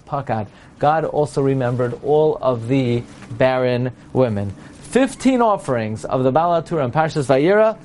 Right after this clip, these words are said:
I'll throw one more in, no extra charge. Pasuk says,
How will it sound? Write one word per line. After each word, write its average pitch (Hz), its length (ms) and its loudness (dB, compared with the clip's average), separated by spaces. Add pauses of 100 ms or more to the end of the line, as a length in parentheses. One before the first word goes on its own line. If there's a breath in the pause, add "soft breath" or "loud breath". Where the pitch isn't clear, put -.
(200 loud breath)
I'll 156 160 2
throw 185 380 2
one 185 300 2
more 180 280 2
in, 214 340 0 (180)
no 180 220 2
extra 175 380 0
charge. 120 500 -2 (760 loud breath)
Pasuk 190 420 2
says, 143 500 2